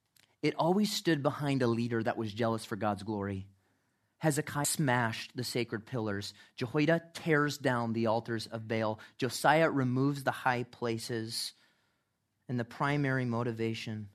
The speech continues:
was jealousy for God's glory. You know, one of the most determinative questions in your life is answered by asking the question, "How much do I live jealously for the glory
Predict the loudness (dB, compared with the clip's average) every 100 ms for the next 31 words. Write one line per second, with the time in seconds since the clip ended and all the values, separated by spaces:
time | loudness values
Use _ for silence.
0 | _ _ _ _ _ _ -8 -4 0 0
1 | 0 -6 -8 -8 -4 -2 -2 -4 -6 -4
2 | -4 -8 -12 _ _ _ _ _ _ _
3 | _ _ _ _ _ _ _ _ _ _
4 | _ -4 0 2 2 2 0 0 -4 -8
5 | -4 -2 0 -2 -6 -6 -6 -6 -6 -6
6 | -6 -10 -8 -6 -2 -2 -2 -2 -2 -4
7 | -12 -20 -20 _ _ _ _ _ _ _
8 | _ _ _ _ _ _ _ _ _ _
9 | -20 -6 -6 -2 0 0 -2 -2 0 -2
10 | -4 -4 -6 -4 -4 -4 -8 -10 -10 -14
11 | _ _ _ _ _ _ _ -16 0 4
12 | 4 4 4 2 2 0 4 4 4 2
13 | 0 -2 -2 0 0 -2 -6 -6 -6 -6
14 | -4 -4 -2 -2 -2 -4